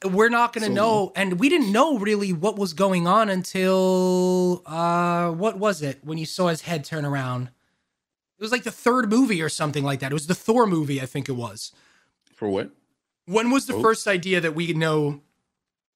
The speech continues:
Speaker 1: that Thanos was coming? Was that the end credit
Speaker 2: Oh,
Speaker 1: of
Speaker 2: that
Speaker 1: Avengers?
Speaker 2: was, that was Thor,
Speaker 1: Or
Speaker 2: um,
Speaker 1: Thor.
Speaker 2: Thor one?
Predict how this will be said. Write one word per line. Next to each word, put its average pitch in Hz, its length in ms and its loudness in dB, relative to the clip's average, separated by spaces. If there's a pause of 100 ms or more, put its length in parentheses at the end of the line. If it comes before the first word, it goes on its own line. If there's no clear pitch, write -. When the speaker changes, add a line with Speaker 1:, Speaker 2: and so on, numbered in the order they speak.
(200)
Speaker 1:
that 165 220 -6
Thanos 151 400 -2
was 147 160 -4
coming? 131 300 -4
Was 139 120 -2
that 185 200 0
the 196 280 -6
end 185 180 -2
credit 190 320 2
Speaker 2:
Oh, 180 40 4
Speaker 1:
of 175 80 -2
Speaker 2:
that 156 80 0 (160)
Speaker 1:
Avengers? 175 500 0
Speaker 2:
was, 101 80 -8
that 139 160 0
was 143 180 -6 (120)
Thor, 143 600 0
Speaker 1:
Or - 40 -4
Speaker 2:
um, 113 440 0
Speaker 1:
Thor. 131 360 0 (1040)
Speaker 2:
Thor 120 260 -4
one? 135 640 -4